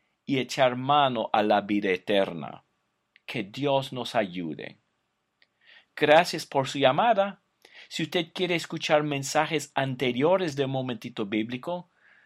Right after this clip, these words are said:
puede encontrarlos en el internet, en el sitio w w w momentito biblico punto com.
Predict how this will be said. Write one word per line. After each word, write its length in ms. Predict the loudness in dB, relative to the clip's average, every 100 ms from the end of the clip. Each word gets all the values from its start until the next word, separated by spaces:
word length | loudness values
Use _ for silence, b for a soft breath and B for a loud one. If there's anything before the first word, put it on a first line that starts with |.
| b _ _ _
puede 480 | -4 0 2 0 -4
encontrarlos 800 | -6 -6 -4 -2 6 6 6 0
en 120 | -2
el 160 | -2 -2
internet, 640 | -2 -2 -2 2 2 0
en 100 | -4 -6
el 120 | -6
sitio 520 | -4 -6 -4 -8 -8
w 800 | -6 -2 0 0 -2 0 2 2
w 560 | -2 -2 -2 -2 -2 -2
w 840 | -4 -2 -2 -2 -2 -2 -2 -6 _ _ _ _ -10
momentito 960 | -6 -4 -6 -8 -8 -10 -10 -8 -8
biblico 880 | -8 -4 -4 -4 -8 -8 -10 -10 -14 _
punto 600 | -12 -10 -10 -10 -14 -14 _ _
com. 560 | -16 -8 -6 -6 -12 -20